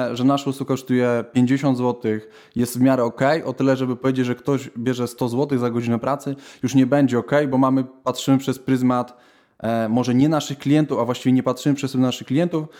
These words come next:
tylko przez to, co faktycznie słyszymy, bo ludzie zarabiają dwa tysiące złotych miesięcznie, a ktoś ma nam zapłacić sto złotych za naszą godzinę. Tylko moje pytanie brzmi takie pomocnicze do tych wszystkich, którzy tak myślą, czy faktycznie to jest godzina pracy, czy to jest znacznie większy czas, który musimy poświęcić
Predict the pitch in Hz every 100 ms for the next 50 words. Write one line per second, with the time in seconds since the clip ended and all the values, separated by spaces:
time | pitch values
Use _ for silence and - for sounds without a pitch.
0 | - 135 123 139 151 143 143 131 135 -
1 | 147 139 131 123 - 104 101 123 143 139
2 | 131 123 123 120 139 131 135 127 120 117
3 | 117 113 - - - 117 - 151 - 170
4 | 180 - - _ 123 123 - 160 151 147
5 | 135 135 135 - - 131 135 123 123 120
6 | 120 113 107 98 - - - 139 143 156
7 | 147 - - 139 151 151 143 151 147 135
8 | 143 139 131 135 139 135 135 143 139 131
9 | 127 127 135 135 131 127 127 131 131 139
10 | 127 131 - _ _ - 147 151 - 160
11 | 143 143 131 131 131 131 139 143 139 135
12 | 127 117 120 135 131 127 120 117 113 -
13 | 117 - 117 113 117 120 - 127 120 113